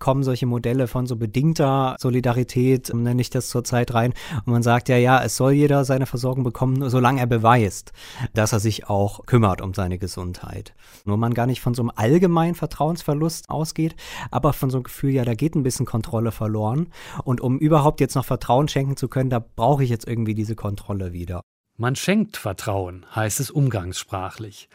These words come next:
Speaker 2: Aber so großzügig sind die meisten nur in der Familie oder im Freundeskreis, zeigen die Daten von Almendinger und Wetzel. Im größeren gesellschaftlichen Rahmen bleiben viele Befragte vorsichtiger.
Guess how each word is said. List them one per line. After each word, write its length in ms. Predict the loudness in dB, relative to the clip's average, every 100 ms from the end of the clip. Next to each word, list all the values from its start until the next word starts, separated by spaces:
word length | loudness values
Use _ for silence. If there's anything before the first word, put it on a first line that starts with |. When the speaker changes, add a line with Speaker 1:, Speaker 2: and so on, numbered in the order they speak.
| -20 -20 -6
Speaker 2:
Aber 220 | -2 2
so 180 | 2 0
großzügig 760 | 2 0 0 -2 0 0 0
sind 160 | -2 0
die 80 | 0
meisten 460 | 0 0 0 2
nur 200 | 4 4
in 60 | 0
der 100 | -2
Familie 560 | 0 0 2 4 4
oder 220 | 2 0 -2
im 80 |
Freundeskreis, 1000 | -2 2 4 4 0 -6 -8 -8 -10 -14 -16 -20 -14
zeigen 380 | -2 2 2 0
die 120 | -2
Daten 400 | -2 -2 0 -2
von 240 | 0 -2 -2
Almendinger 640 | -2 0 0 0 -2 0
und 180 | -2 0
Wetzel. 480 | -2 -4 -12 -16 _ _ -20 -20 -20 -20 -20 _
Im 160 | -6 -4
größeren 560 | 0 2 2 0 2
gesellschaftlichen 840 | 2 2 2 2 0 0 -6 -4 -6
Rahmen 400 | -4 0 0 2
bleiben 320 | 2 0 -2
viele 340 | -4 -2 0
Befragte 560 | 0 -4 -2 -4 -2 -6
vorsichtiger. 880 | 0 4 4 2 -8 -10 -10 -14